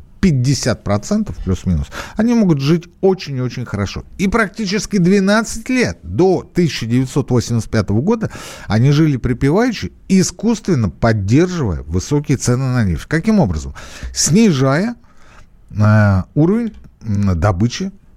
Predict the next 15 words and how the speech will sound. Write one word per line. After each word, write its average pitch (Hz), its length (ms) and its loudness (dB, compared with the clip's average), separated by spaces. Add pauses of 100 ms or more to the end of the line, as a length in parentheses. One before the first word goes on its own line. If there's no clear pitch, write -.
(280)
со - 160 -6
своих 135 320 0
нефтяных 120 540 -4
с-, - 100 -12 (100)
скважин. - 380 -2 (2250)
Негативной 214 840 2
обратной 165 680 -2
стороной 110 480 0
этого 85 240 -4
процесса 151 500 -2
стало 104 340 0
то, 95 200 -2
что - 480 -2
доля 98 720 2 (340)
опек 151 580 -2